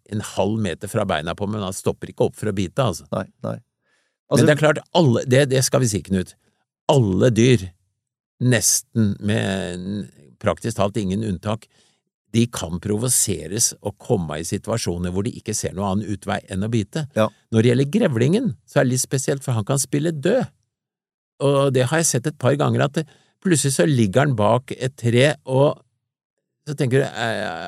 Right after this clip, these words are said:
Speaker 1: har han svimt av nå, eller hva skjer?» Men han spiller død, akkurat som mårhunden, som
Speaker 2: Ja.
Speaker 1: er… han er vel ikke direkte, eh, slektning, men han er noe i nærheten.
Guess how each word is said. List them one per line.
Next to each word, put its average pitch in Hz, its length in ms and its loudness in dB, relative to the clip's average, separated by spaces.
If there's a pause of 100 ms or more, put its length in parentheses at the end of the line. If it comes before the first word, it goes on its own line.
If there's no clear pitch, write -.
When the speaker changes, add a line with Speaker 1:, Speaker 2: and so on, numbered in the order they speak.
Speaker 1:
har - 80 -4
han 120 100 2
svimt 123 400 2
av 170 140 2
nå, 294 100 0
eller 190 160 0
hva 156 160 0
skjer?» 214 240 0
Men 170 160 0 (420)
han 156 140 2
spiller 127 420 2
død, 147 380 2
akkurat 131 240 0
som 143 240 2
mårhunden, 123 640 2
som 135 160 0
Speaker 2:
Ja. 117 160 4
Speaker 1:
er… 117 100 0 (260)
han 113 80 -2
er 104 120 0
vel 98 100 -4
ikke 123 180 -4
direkte, 117 520 0
eh, 117 480 2
slektning, 143 440 -2
men 131 100 2
han 123 140 2
er 113 140 2
noe 110 180 0
i 117 40 0
nærheten. 104 540 -2